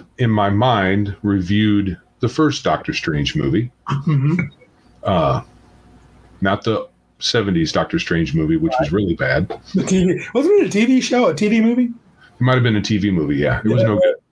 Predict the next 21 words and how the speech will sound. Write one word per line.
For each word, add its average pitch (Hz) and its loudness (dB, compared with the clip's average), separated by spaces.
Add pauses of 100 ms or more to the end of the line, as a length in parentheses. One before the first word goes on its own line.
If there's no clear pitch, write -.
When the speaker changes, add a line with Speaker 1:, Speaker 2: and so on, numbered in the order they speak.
(140)
Speaker 2:
it 196 0
was 175 0
bad. 143 0 (460)
Speaker 1:
Um, 90 0 (160)
but 110 -2
the, 95 -2 (120)
the 113 -2
more 110 2
recent 110 -2
one 104 0
with - -4
Cumbersnatch. 95 -2 (520)
And, 95 -2 (260)
<laughs> - -4
and, 95 0
uh, 92 0 (1500)
while 113 2 (1120)
I 98 0
want 117 0
to 101 -2
remain, 110 0